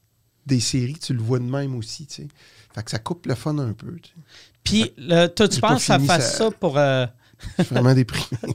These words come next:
Speaker 2: <laughs> T'as-tu peur que ça fasse ça, là, pour le cinéma ? Que ça va gâcher ?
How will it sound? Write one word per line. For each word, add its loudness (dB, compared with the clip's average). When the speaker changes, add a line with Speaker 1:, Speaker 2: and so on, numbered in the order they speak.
Speaker 2:
<laughs> -8
T'as-tu 6
peur 4
que -2
ça 2
fasse 0
ça, 0
là, 2
pour -4
le 2
cinéma ? -2
Que 2
ça 2
va 2
gâcher ? 0